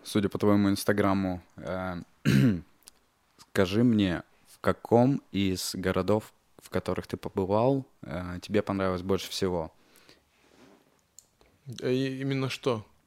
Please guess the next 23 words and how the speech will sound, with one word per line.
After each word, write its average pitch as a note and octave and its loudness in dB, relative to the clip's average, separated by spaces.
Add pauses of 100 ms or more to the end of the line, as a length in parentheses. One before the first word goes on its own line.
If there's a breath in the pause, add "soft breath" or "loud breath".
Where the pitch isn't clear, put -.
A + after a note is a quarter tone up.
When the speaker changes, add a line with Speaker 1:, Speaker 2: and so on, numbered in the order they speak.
(220)
Speaker 2:
Ну, A3+ 2
вообще G#3 8
Speaker 1:
Ну, B3 12
Speaker 2:
в- - 6
Speaker 1:
именно F#3+ 8
вообще, D3 6
в - -8
принципе, C3 2
атмосфера, A#2+ 2
не G#2 2
знаю. G#2 0 (960 loud breath)
Speaker 2:
Наверно, D#3 2
Минск. D#3 0 (560)
Speaker 1:
В F#2 -16
Минск? B2+ -6
Speaker 2:
Да. A2+ -8 (920 soft breath)
Я C3 4
вообще D3 0
больше C#3+ 4
всего, B2+ 2
э, - -10
как A2 -12
сказать-то, A2 -4